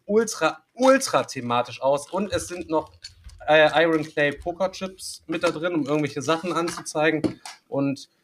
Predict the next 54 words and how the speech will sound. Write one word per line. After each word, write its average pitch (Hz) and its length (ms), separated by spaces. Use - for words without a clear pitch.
es 120 160
sieht 147 160
wirklich 151 360
nice 127 320
aus. 110 200
Und 123 60
da 120 60
hab 131 60
ich 127 100
mir 131 100
gedacht, 127 200
komm, 131 180
Alter, 113 200
für 117 100
vier 143 300
Euro, 131 320
wer 123 120
weiß, 135 240
vielleicht 135 260
ist 127 120
das 127 160
ein 127 140
mega 131 200
nice 127 440
Zwei-Personen-Kartenspiel, 127 1120
was 123 160
keiner 127 400
kennt. 175 480
Und, 143 520
äh, 135 340
hab - 180
das 123 120
einfach 131 180
mal 127 120
mitgenommen, 127 460
um 120 100
das 117 120
einfach 113 200
mal 104 100
auszuprobieren. 98 840
Kann 143 140
man 139 160
auf 123 120
jeden 135 120
Fall 123 140
durchaus 120 240
machen. 131 240
Und 120 100
so 117 80
Glassteine 123 560
sind 113 160
auch 127 80
noch 139 120
dabei. 127 380